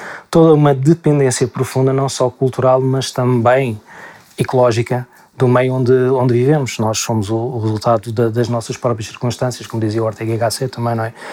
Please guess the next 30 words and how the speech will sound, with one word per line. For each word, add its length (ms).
Portanto, 160
é, 100
é 20
muito 440
importante 340
nós 160
percebermos 480
que 260
não 160
é 60
por 80
termos 220
chegado 180
ao 60
século 320
vinte 280
e 40
um 300
e 100
ter, 280
eh, 220
drones 560
e 140
iPhones 380
que 160
vamos 300
agora 240
subitamente, 680
hum, 360
divorciar-nos 800